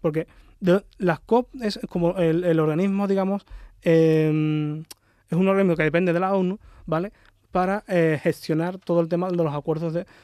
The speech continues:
con respecto al clima, ¿vale? Entonces, como un organismo, no, no me sale, no me sale la palabra, y creo, no es organismo superior, pero es como que donde decae la responsabilidad de que, de esos, de que esas cosas se cumplan es en las cop, ¿no? Entonces,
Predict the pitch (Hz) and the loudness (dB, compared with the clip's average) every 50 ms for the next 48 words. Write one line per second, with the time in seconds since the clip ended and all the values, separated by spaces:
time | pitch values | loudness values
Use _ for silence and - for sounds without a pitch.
0 | _ - - 170 160 156 151 143 - 160 139 - 156 139 135 - 151 143 135 - | _ -10 -6 -4 -2 -2 -2 -4 -4 -6 -6 -6 -8 -10 -8 -6 -6 -6 -6 -8
1 | - - - 151 135 139 175 - _ _ - - - - - - 165 185 - - | -12 -14 -12 -12 -10 -10 -10 -12 _ _ -20 -20 -20 -14 -8 -4 -4 -4 -2 -2
2 | 190 190 190 - - 170 170 170 175 175 175 180 180 175 180 175 165 165 - 190 | -2 -2 -4 -4 -4 -4 -2 -2 -2 -2 -4 -4 -6 -6 -8 -10 -12 -16 -14 -12
3 | 165 143 143 139 - 165 156 147 156 160 151 151 135 - 147 143 147 147 147 143 | -10 -10 -10 -10 -10 -10 -10 -8 -8 -8 -8 -8 -8 -8 -6 -6 -6 -6 -6 -8
4 | 139 135 135 135 135 147 151 - - - 156 156 165 - - - _ _ _ _ | -8 -10 -12 -12 -12 -12 -14 -14 -10 -6 -6 -6 -6 -6 -12 -20 _ _ _ _
5 | _ - 160 151 - - - 170 160 160 165 160 151 - 175 160 165 160 143 - | _ -6 -6 -6 -6 -4 -4 -2 0 0 0 -2 -2 -4 0 0 0 0 0 -4
6 | - - - - - - _ - 170 156 151 147 - 190 185 165 170 165 - - | -8 -20 -20 -20 -20 -12 _ -2 -2 -2 -2 -2 -2 -2 -2 0 -2 -2 -4 -6
7 | _ - - - 165 165 165 151 147 147 143 - 160 180 165 151 _ _ - 165 | _ -14 -6 -2 0 0 0 0 -2 -4 -4 -4 -6 -6 -6 -8 _ _ -8 -6
8 | 147 151 143 - 160 143 - 151 147 143 151 165 175 160 147 156 156 170 165 156 | -6 -6 -4 -6 -6 -6 -4 -4 -2 -2 -2 -4 -4 -6 -6 -6 -6 -6 -6 -8
9 | 143 180 175 - - 220 165 156 160 - 151 143 - 170 - - 170 - 170 160 | -8 -8 -10 -10 -10 -12 -10 -10 -8 -8 -8 -8 -8 -12 -10 -10 -12 -10 -12 -12
10 | - 175 170 175 180 175 190 208 - _ _ _ _ - 165 - 165 156 156 143 | -10 -8 -6 -6 -6 -6 -8 -10 -10 _ _ _ _ -10 -6 -4 -2 -4 -4 -4
11 | - _ - 147 - _ _ - 156 151 - _ _ _ - - - - _ - | -8 _ -14 -14 -14 _ _ -10 -10 -10 -10 _ _ _ -20 -20 -20 -20 _ -8
12 | - 151 147 180 175 160 - 143 135 | -6 -2 -2 -2 -2 -2 -6 -12 -14